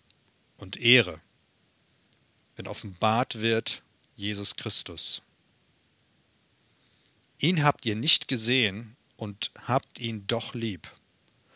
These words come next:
Und nun glaubt ihr an ihn, obwohl ihr ihn nicht seht. Ihr werdet euch aber freuen mit unaussprechlicher und herrlicher Freude,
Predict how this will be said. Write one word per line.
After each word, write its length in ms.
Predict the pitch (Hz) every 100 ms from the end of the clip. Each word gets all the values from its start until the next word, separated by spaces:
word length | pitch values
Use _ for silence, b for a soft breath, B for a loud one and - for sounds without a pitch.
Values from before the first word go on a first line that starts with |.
| b b -
Und 200 | 101 104
nun 220 | 165 151
glaubt 400 | 127 117 - -
ihr 180 | 127 110
an 180 | 107
ihn, 440 | 123 139 107 123 156 _ - -
obwohl 720 | - 101 101 110 135 151 147 -
ihr 220 | 113 113 -
ihn 380 | 165 180 170 143
nicht 340 | 117 131 - -
seht. 600 | 110 127 104 90 - - _ _ _ _ _ _ -
Ihr 200 | 98 95
werdet 380 | 117 160 151
euch 320 | 117 110 - 110
aber 180 | 101
freuen 720 | - - - 143 139 98 120 139 b b b -
mit 260 | 107 107 - -
unaussprechlicher 1300 | 170 - 123 120 - - 120 - 123 120 123 110
und 180 | 104 95
herrlicher 560 | - 107 113 113 - 110
Freude, 540 | - 101 95 87